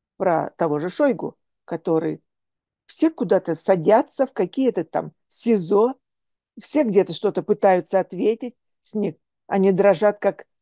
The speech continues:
э, лавровые листы на, на морозе. А, ну, в данном случае Шойгу, с него никто ничего не спрашивает.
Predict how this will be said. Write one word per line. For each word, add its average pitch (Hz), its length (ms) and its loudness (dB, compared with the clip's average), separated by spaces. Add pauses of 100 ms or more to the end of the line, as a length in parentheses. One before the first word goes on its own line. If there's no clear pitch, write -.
э, - 60 -2
лавровые 208 840 4
листы 269 560 -4 (280)
на, 254 420 0 (1000)
на 220 200 -2
морозе. 208 640 0 (480)
А, 202 380 2 (500)
ну, 170 480 -12
в 165 60 -8
данном 190 320 -4
случае 233 360 -8
Шойгу, 175 440 -4
с - 100 -14
него 143 200 -8
никто 151 300 -12
ничего 165 320 -10
не 185 140 -8
спрашивает. - 720 -8